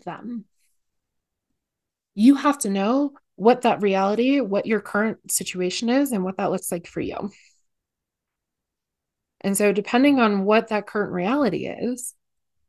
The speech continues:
there are some things that you're gonna have to change. You might have to network more. You might have to sacrifice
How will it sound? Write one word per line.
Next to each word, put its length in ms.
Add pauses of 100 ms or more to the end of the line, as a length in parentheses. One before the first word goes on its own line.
there 180
are 60
some 260
things 320
that 80
you're 160
gonna 160
have 120
to 100
change. 720 (1040)
You 140
might 160
have 180
to 80
network 480
more. 380 (240)
You 160
might 220
have 180
to 100
sacrifice 1120